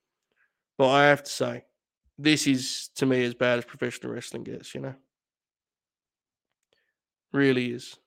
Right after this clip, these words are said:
It's as bad as wrestling gets. Um, they are talking about the undead realm,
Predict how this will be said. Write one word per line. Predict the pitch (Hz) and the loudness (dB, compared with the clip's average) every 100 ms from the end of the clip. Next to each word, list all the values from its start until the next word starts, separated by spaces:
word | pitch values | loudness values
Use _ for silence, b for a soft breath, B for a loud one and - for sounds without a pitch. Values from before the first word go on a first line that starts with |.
| _ | _
It's | 170 - | -14 -8
as | 135 | 4
bad | 143 143 | 8 8
as | 135 135 | 6 0
wrestling | 131 - 127 | -2 -2 0
gets. | 135 143 - - - - _ _ _ _ _ _ - | 4 4 2 -8 -14 -20 _ _ _ _ _ _ -10
Um, | 131 120 110 120 - _ _ _ _ _ _ - | -8 -8 -10 -14 -16 _ _ _ _ _ _ -2
they | 139 | 2
are | 131 | 2
talking | - 147 143 143 | 4 2 4 4
about | 127 123 - - _ _ _ - | 4 4 2 -8 _ _ _ -12
the | 131 | -2
undead | 123 139 135 135 123 | 0 2 2 2 2
realm, | 123 127 131 143 147 | 0 2 2 0 -6